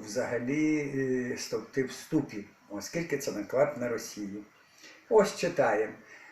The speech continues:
Скажіть мені, хто потвердить, що це не так?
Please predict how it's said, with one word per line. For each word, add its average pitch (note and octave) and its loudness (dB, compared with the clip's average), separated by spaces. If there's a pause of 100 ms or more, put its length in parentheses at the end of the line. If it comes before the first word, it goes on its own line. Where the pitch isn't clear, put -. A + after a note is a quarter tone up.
(240)
Скажіть G#3+ 8
мені, D3+ 4 (200)
хто - 8
потвердить, B2+ 2
що - 0
це F#3 4
не F3 -2
так? - -10